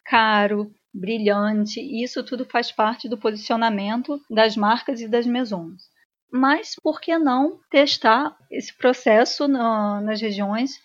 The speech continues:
que fazem cremant? A Alsácia, por exemplo, é super avant-garde e seria uma boa opção para os produtores locais colocarem uma nova ideia no mercado. Eu tava pensando que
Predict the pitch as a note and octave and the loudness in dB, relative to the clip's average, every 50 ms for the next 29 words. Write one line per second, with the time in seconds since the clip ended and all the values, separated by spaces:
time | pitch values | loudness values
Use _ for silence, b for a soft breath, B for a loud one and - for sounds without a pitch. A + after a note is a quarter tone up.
0 | - - B3+ B3 - - A#3 A#3 B3 A#3+ A#3 B3+ B3 B3 B3 A#3+ A#3+ - A#3+ A#3+ | -6 -4 -4 -2 2 4 6 6 6 6 4 0 0 0 0 -2 0 4 4 4
1 | A#3+ G#3 F3+ D#3+ D3+ - _ _ _ _ _ _ _ _ _ - G#3+ G#3 A3 A3 | 4 4 0 -4 -6 -10 _ _ _ _ _ _ _ _ _ -2 0 0 0 0
2 | - - C4+ D4+ - D4+ - - A3+ A3+ G#3+ G#3+ B3 C#4 C#4+ - - G#3+ G#3 - | 0 0 0 0 0 -2 0 2 2 2 2 2 0 -2 0 -2 -2 -2 -2 -4
3 | - - D#4+ - F4 D#4 D4 C#4+ B3+ C#4 C#4+ C#4+ C4 A3 G3 F#3 F3 - - - | -8 -8 -6 -2 0 2 2 2 2 2 2 2 2 2 0 0 -2 -6 -10 -14
4 | - - _ _ _ _ - - G3+ G3+ - - A#3 A#3+ G#3+ G#3 G#3 A3+ B3 C4 | -14 -14 _ _ _ _ -8 -6 -6 -2 4 4 4 4 4 2 4 4 4 4
5 | B3+ A#3+ A3+ G#3+ G#3 F#3+ G3+ G#3 A3+ C4 C#4+ D4 C#4+ C#4+ C#4 C4 C4 C4 - - | 4 2 2 2 2 2 0 0 0 0 0 0 0 2 0 0 0 -2 -8 -6
6 | - A3+ A3+ B3+ C4+ D4+ B3+ - - A#3+ G#3+ A3+ A3+ - A3 G3+ G#3 G#3+ G3+ G#3+ | -4 -4 -4 -2 -4 -8 -8 0 0 2 2 2 0 0 0 0 0 0 2 2
7 | G#3+ G#3+ G#3+ - G#3 F#3+ G3+ A3+ C4+ D4+ - - B B B B _ _ - C4+ | 2 2 0 -2 -2 2 2 2 2 0 -2 -8 B B B B _ _ 2 4
8 | A#3 B3+ C#4 C4+ - B3 G#3 G3+ G#3+ A#3 B3+ C4+ C#4 C#4 B3+ B3 A#3+ A#3 A3 G#3 | 6 6 4 2 0 2 4 4 6 6 6 6 6 4 4 4 2 2 2 2
9 | G#3 G#3+ G#3+ A#3+ G#3 F#3+ G3 G3+ G#3 G#3+ A3+ A#3 B3 - - - G#3 G3 E3+ F3+ | 2 2 2 0 2 2 2 2 2 0 -2 -2 -4 -4 -2 -2 -2 -2 -4 -6
10 | F3+ F#3 - _ _ b b b b b b b b _ _ _ _ _ _ - | -10 -12 -14 _ _ b b b b b b b b _ _ _ _ _ _ 2
11 | - A#3+ C#4 D#4+ E4+ E4+ F4 E4+ C#4+ C#4 C#4 - A#3+ A3+ A3 G#3+ - - G#3+ A3 | 6 6 6 6 6 2 -2 -2 -2 -2 -2 -4 -4 -4 -6 -6 -4 -2 0 0
12 | B3 C4 D4 C#4+ - - - A3+ G#3+ G3+ G3 - | 0 0 -2 -4 -6 -8 -4 -2 0 -2 -2 -2